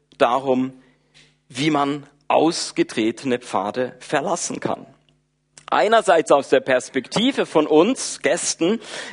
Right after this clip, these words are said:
Wir haben den Touristen-Hotspot am Meer verlassen,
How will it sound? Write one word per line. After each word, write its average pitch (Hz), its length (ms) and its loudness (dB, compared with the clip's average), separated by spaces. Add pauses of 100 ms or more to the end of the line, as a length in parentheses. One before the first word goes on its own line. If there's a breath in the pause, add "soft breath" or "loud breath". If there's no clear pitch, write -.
Wir 208 260 2
haben 196 420 0 (760 loud breath)
den 156 180 2
Touristen-Hotspot 156 1080 2
am 127 160 0
Meer 127 220 0
verlassen, 131 680 -2